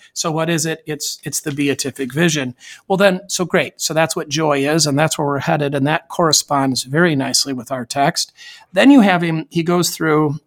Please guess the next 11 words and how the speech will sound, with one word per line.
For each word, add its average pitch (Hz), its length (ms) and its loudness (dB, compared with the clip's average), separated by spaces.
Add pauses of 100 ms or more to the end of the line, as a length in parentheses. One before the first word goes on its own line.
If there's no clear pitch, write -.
(120)
<laughs> - 220 -6
you 160 160 4
know, 147 80 4
again, 139 320 2
painstakingly, 151 1000 2
you 131 140 -4
know, 120 200 -6 (420)
pages 165 440 0
and 131 140 0
pages 151 420 0
of, 127 140 -6